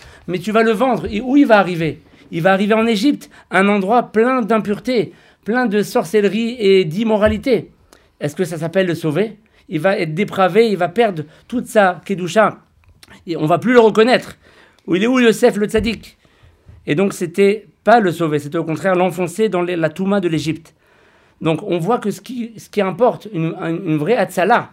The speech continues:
vraiment sauver quelqu'un, c'est le sauver spirituellement, comme Réhouven, et pas comme Yehuda, qui l'a mis dans un, dans un endroit dangereux qui était l'Égypte.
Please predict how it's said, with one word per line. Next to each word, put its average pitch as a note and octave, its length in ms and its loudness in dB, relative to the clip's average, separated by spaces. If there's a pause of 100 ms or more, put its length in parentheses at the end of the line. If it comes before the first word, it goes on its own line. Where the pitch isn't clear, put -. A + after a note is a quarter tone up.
(340)
vraiment G3 360 0
sauver G#3 280 0
quelqu'un, G3 480 -2 (200)
c'est - 160 -6
le D#3+ 120 0
sauver F#3+ 440 2
spirituellement, E3+ 960 -2
comme F3+ 200 0
Réhouven, D#3 500 0 (320)
et D3+ 80 -2
pas A3+ 160 4
comme F3 200 -4
Yehuda, F3 540 0 (300)
qui D#3+ 100 -4
l'a D#3+ 100 4
mis F3+ 120 0
dans D#3+ 240 0
un, D#3 280 0
dans D3+ 180 -6
un D#3 180 -2
endroit D3 280 0
dangereux E3 540 0
qui E3+ 180 -6
était E3 220 -4
l'Égypte. C3 460 -8